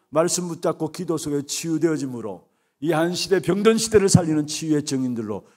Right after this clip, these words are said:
치유의 작품이 있는 인생이 되기를 주의 이름으로 축원합니다. 이게 교회에서 안 되어지니까 여러분 보세요. 많은 갈급한 사람들 어디로 찾아가느냐? 병든 사람 어디로 찾아가느냐?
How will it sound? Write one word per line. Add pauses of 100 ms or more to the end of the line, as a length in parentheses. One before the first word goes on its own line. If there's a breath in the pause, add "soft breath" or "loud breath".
(100)
치유의
작품이
있는
인생이
되기를 (200 soft breath)
주의
이름으로
축원합니다. (440)
이게
교회에서
안
되어지니까 (760)
여러분
보세요.
많은 (120)
갈급한
사람들
어디로
찾아가느냐? (340)
병든
사람
어디로
찾아가느냐?